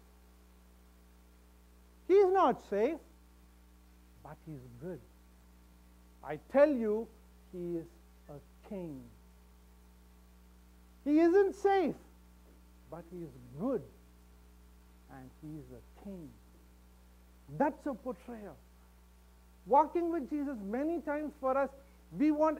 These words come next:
everything to be safe and in order. We want to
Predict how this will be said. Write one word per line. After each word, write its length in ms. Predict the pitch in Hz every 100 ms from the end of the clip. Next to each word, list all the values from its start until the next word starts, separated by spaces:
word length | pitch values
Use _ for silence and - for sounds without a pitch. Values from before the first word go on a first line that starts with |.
| -
everything 640 | 226 269 262 302 285 285 269
to 120 | 254
be 260 | 220 247 226 - - - - -
safe 280 | 233 240 240 - -
and 280 | 175 196 202
in 80 | 233 190
order. 300 | 180 156 139 123 - - - -
We 60 | 131
want 160 |
to 60 | 127